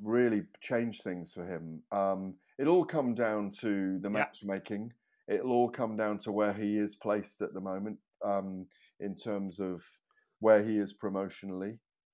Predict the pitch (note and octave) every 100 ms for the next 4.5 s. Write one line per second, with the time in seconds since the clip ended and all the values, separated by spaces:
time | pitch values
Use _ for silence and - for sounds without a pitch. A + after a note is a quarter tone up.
0 | _ - F#2+ G2 F#2+ G2 G2 - _ _
1 | _ - A#2+ A#2+ - C3 C#3 C#3+ C3 A#2+
2 | B2 A#2+ A#2 A2+ A2 G#2 G2 _ _ _
3 | - - _ _ - C#3 C#3+ C#3 G3 A3+
4 | G#3 E3 A#2 F2 D#2+